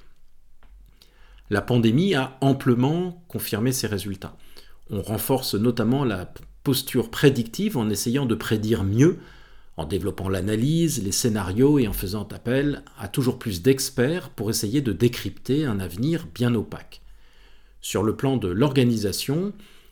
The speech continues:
on accentue la centralisation pour accélérer la décision et mieux la contrôler, la croyance étant que renforcer le contrôle permet une meilleure maîtrise des événements.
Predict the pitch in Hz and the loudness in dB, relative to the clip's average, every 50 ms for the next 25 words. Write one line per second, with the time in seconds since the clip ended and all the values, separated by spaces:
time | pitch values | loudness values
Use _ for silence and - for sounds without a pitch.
0 | - _ - 127 123 123 120 - - 123 113 - - 90 85 - - - 170 175 | -18 _ -2 0 2 2 2 2 2 0 0 -2 -4 -4 -2 0 2 2 2 2
1 | 170 - 131 117 110 101 92 95 90 - - 123 147 175 175 - - - - - | 2 2 0 0 0 -2 -4 -4 -4 -4 -4 -4 -4 -4 -4 -6 -8 -10 -8 -8
2 | - 139 - - - 143 131 123 123 117 127 123 113 101 90 98 92 - - 101 | -8 -6 -6 -2 2 2 4 4 4 2 2 2 2 0 0 -2 -4 -6 -6 -6
3 | 90 95 107 127 156 180 190 185 - - 104 98 113 131 151 156 147 - - - | -4 -2 -2 0 0 -2 -2 -4 -6 -4 -2 0 4 6 6 6 6 4 2 0
4 | 113 - - - 87 90 117 160 196 - - - - - - - - - - - | -4 -6 -6 -4 -4 -2 -2 -2 -4 -6 -10 -18 -20 -20 -20 -20 -20 -20 -20 -20
5 | - - - - - 82 - - 85 85 90 92 87 - 117 110 113 165 180 185 | -20 -20 -14 -12 -10 -10 -10 -10 -10 -8 -8 -6 -4 -4 -4 -2 0 0 0 0
6 | 175 - 110 92 - 127 147 143 - - 131 120 - - 131 120 104 98 - - | 0 0 0 0 2 2 2 2 2 0 -2 -2 0 0 2 2 2 0 -4 -6
7 | 82 - - - 127 147 156 151 151 - 101 90 98 117 127 127 - 104 90 90 | -12 -8 -2 0 2 2 2 2 -2 -4 -6 -4 -2 -2 -2 -2 -4 -6 -6 -4
8 | 95 104 123 135 131 135 135 143 - 123 104 92 - - - 120 147 165 156 139 | 0 2 4 6 6 6 6 6 4 2 0 -2 -4 -4 -4 -4 -2 -2 -4 -4
9 | 113 107 95 95 117 - 110 95 87 82 - | -2 -2 -2 0 -2 -2 -2 -4 -4 -6 -12